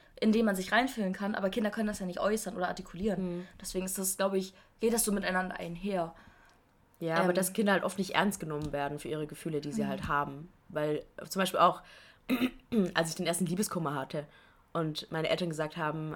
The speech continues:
Speaker 2: ähm, „Jetzt komm doch drüber hinweg, so schlimm ist es nicht, du weißt doch gar nicht, was Liebe ist.“
Speaker 1: Echt?
Speaker 2: Aber in dem Alter hab ich wirklich lie-, also weißt du, das war,
Speaker 1: Mhm.
Speaker 2: was ich in dem Alter gefühlt hab, war für mich Liebe.
Speaker 1: Mhm.
Speaker 2: Und jetzt liebe ich natürlich anders, aber es
Speaker 1: Mhm.
Speaker 2: heißt nicht, dass damals mit dreizehn das dann weniger wert war, meine Gefühle, und dass ich
Speaker 1: Mhm.
Speaker 2: nicht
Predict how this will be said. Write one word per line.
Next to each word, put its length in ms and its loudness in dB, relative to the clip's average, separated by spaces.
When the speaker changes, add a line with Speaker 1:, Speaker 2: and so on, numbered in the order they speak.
Speaker 2:
ähm, 420 -4
„Jetzt 160 -4
komm 180 6
doch 100 2
drüber 240 -2
hinweg, 200 2
so 100 -6
schlimm 180 -6
ist 100 -6
es 100 -8
nicht, 180 -6
du 60 -4
weißt 160 0
doch 60 -8
gar 120 -2
nicht, 120 -6
was 160 -6
Liebe 220 -2
ist.“ 300 -8
Speaker 1:
Echt? 220 -8
Speaker 2:
Aber 160 4
in 100 6
dem 120 2
Alter 220 6
hab 80 4
ich 100 -2
wirklich 420 2
lie-, 260 6
also 240 6
weißt 160 8
du, 40 -4
das 180 0
war, 220 12
Speaker 1:
Mhm. 40 -4
Speaker 2:
was 140 8
ich 120 -4
in 60 2
dem 160 4
Alter 200 6
gefühlt 320 2
hab, 100 4
war 140 10
für 120 2
mich 180 2
Liebe. 340 0
Speaker 1:
Mhm. 320 -4
Speaker 2:
Und 120 4
jetzt 240 6
liebe 160 4
ich 80 2
natürlich 380 2
anders, 340 6
aber 120 4
es 40 2
Speaker 1:
Mhm. 60 4
Speaker 2:
heißt 140 0
nicht, 200 2
dass 140 0
damals 560 8
mit 160 0
dreizehn 540 4
das 120 -2
dann 160 2
weniger 340 2
wert 280 6
war, 100 4
meine 240 -2
Gefühle, 420 -6
und 80 -4
dass 140 0
ich 100 0
Speaker 1:
Mhm. 60 2
Speaker 2:
nicht 160 -2